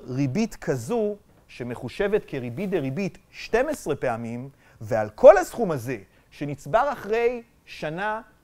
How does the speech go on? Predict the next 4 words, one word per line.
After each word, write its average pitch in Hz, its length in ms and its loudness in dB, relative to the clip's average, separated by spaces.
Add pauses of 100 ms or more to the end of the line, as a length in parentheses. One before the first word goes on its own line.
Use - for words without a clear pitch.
מלאה, 139 1040 -2 (920)
נצברה 120 480 -4
ריבית 135 360 -6
נוספת 127 800 -4